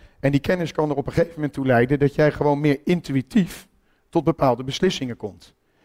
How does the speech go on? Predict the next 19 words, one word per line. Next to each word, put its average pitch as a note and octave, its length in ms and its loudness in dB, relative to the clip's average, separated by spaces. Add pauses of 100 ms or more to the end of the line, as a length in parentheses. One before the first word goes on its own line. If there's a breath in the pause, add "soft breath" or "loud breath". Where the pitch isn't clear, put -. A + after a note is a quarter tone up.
(200)
En C#3+ 100 2
die D3+ 120 2
intuïtie, E3+ 600 2
dat D3+ 120 2
zullen D3 280 0
veel E3 160 0
psychologen C3+ 580 -2
ook A#2+ 80 -4
vertellen, C3+ 400 2
dat D#3+ 120 -14
kan E3+ 240 -6
heel D#3 280 4
goed E3+ 260 -8
zijn. G2+ 320 -10 (880)
Die B2+ 120 0
intuïtie D#3+ 460 2
die D#3 100 4
is - 180 0
opgebouwd C3+ 680 0